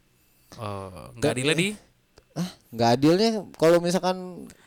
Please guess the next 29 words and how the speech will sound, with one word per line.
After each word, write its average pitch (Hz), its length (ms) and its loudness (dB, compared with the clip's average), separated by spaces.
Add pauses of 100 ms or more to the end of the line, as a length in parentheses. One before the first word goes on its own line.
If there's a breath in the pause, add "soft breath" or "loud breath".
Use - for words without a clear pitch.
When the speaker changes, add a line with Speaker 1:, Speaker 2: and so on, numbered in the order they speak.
(180 soft breath)
Speaker 1:
Solusi 147 460 2
yang 151 240 0 (280)
suara 151 280 2
terbanyak 143 340 0
itu 143 140 -4
enggak 143 180 -2
ideal 143 320 4
gitu 127 160 -2
menurut 123 300 -2
lu 131 100 -8
gitu 120 160 -4
ya? 143 120 2
Speaker 2:
Iya, 139 240 6
enggak 120 240 0
ideal. 131 420 6
Karena 175 320 2
nanti 208 260 2
kan 254 140 4
yang 233 160 2
dicoreng 208 420 4
gua 220 220 6
nih. 117 160 -2 (240)
Speaker 1:
Oh. 110 240 -2
Speaker 2:
Kalau 143 200 6
gua 147 200 6
pemimpin 156 480 0
sales, 170 420 4
sel-, - 300 2 (180)
yang 151 380 0